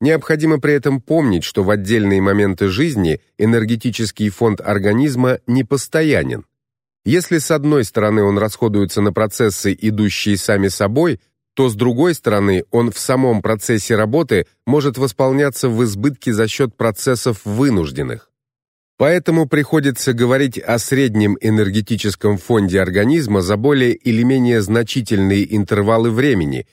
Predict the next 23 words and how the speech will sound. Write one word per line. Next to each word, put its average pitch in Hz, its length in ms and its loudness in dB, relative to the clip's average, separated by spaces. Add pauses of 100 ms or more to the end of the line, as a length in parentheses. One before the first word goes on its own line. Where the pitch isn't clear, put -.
(200)
или 165 220 2
за 135 160 2
среднюю 143 520 0
продолжительность 92 880 0
жизни. 78 560 -6 (680)
Согласно 117 600 0
Максу 110 520 0
Рубнеру, 101 640 0 (160)
живое 143 460 2
вещество, 135 580 -2
из 127 140 -2
которого 117 400 0
построен 117 580 0
человек, 113 540 0 (280)
должно 156 400 2
оцениваться 151 640 0
как 131 240 -2
необыкновенно 127 760 2 (140)
экономичный, 107 1080 0 (180)
прочный 143 640 0 (220)
и 131 120 4
могучий 127 540 0
приёмник 127 680 0